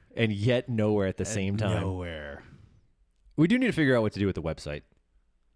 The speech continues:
Speaker 1: Like
Speaker 2: I say we start merch.
Speaker 1: Merch?
Speaker 2: Yeah.
Speaker 1: Okay. There's an option for that. We can do
Speaker 2: Genie
Speaker 1: that.
Speaker 2: can hook us up with, uh, some shirts at a pretty decent cost.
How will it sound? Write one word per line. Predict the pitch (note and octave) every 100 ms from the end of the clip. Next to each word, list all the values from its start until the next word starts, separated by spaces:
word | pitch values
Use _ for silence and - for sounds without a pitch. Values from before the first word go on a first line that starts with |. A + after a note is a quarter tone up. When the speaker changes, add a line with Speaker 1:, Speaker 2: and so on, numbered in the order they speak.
| _ _ _ _ _ _ _ _
Speaker 1:
Like | G2+ F#2+
Speaker 2:
I |
say | F#2 - B2+ C3
we | A#2+ G#2+ G2+
start | - - A#2 G#2+ -
merch. | F2+ F#2 G2 F2+ D2+ - - - - _ _ _ _ _ -
Speaker 1:
Merch? | E2+ F#2+ C3 - -
Speaker 2:
Yeah. | G#2 F2+ C#2+ - _ _ _ -
Speaker 1:
Okay. | G#2 A#2 - _ _ _ -
There's | G#2+
an | C3+
option | A2 - A2+
for | A2+
that. | G2+ C3 _ C3+ _ _ _ -
We |
can | A2
do |
Speaker 2:
Genie | G#2+ -
Speaker 1:
that. | F#2+
Speaker 2:
can | A2+
hook | G#2 G#2
us | -
up | G#2
with, | G#2+ - -
uh, | G2 F2+ F2
some | - G2
shirts | - G#2 -
at | F#2
a | F2+ -
pretty | A#2+ G2
decent | F#2 F2 F2
cost. | F#2+ F2 -